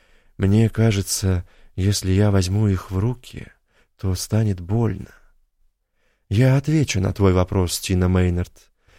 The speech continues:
хотя бы за тем, чтобы ты не искала ответов у кого-то другого, но немного позже.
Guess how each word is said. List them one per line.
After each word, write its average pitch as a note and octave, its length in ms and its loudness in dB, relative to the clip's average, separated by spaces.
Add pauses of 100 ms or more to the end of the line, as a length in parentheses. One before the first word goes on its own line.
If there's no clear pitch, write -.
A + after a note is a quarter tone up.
(120)
хотя A#2 280 0
бы G#2 120 0
за F#2 160 4
тем, B2+ 340 0 (240)
чтобы G2+ 320 0
ты B2+ 160 -2
не A2+ 180 4
искала A2+ 460 2
ответов A2 480 -2
у G2 60 -6
кого-то G#2 360 0
другого, G#2+ 680 -2 (600)
но F#2+ 400 4
немного A2+ 520 2
позже. G#2+ 520 -4